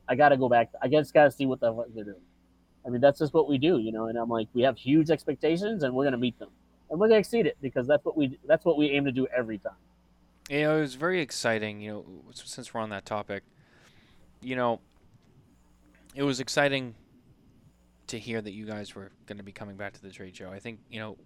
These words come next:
Speaker 2: first it was, it was kinda like this domino effect, you know, and when General said, you know, they're gonna come back,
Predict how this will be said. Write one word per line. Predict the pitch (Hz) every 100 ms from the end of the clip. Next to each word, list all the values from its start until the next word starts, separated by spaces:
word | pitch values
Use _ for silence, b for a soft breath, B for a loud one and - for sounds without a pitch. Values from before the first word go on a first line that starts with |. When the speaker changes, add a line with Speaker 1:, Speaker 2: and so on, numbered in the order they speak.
| _
Speaker 2:
first | - 135 135 127 -
it | -
was, | 110 98 - - b b b b b b -
it |
was | 123
kinda | - 147 156
like | 143 117
this | 117 -
domino | - 107 117 123
effect, | 131 143 139 - - _ _ _ _ _ _ -
you | 107
know, | 104
and | 104 101 90
when | 107 104
General | 101 117 120 113
said, | 107 110 101
you | 104
know, | 101
they're | 98 104
gonna | 107 104
come | 113
back, | 104 101